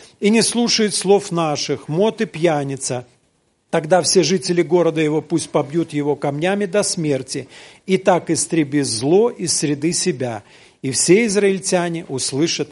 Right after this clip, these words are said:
и убоятся. То есть мы видим, что в Ветхом Завете даже в прямом смысле светильник человека мог быть так погаснут, что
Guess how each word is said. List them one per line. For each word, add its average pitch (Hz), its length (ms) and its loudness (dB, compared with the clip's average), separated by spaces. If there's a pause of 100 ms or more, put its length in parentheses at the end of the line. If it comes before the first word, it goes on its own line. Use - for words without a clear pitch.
и 139 80 -6
убоятся. 131 760 -2 (400)
То 147 80 2
есть 165 160 0
мы 190 100 4
видим, 202 300 0
что 165 240 -2
в 127 60 -4
Ветхом 190 440 -2
Завете 190 580 0 (420)
даже 170 320 2
в - 140 -6
прямом 185 400 4
смысле 156 580 0
светильник 165 640 -2
человека 165 420 0
мог 151 200 -6
быть 151 280 -8
так 202 260 2
погаснут, 196 600 0
что 147 560 -2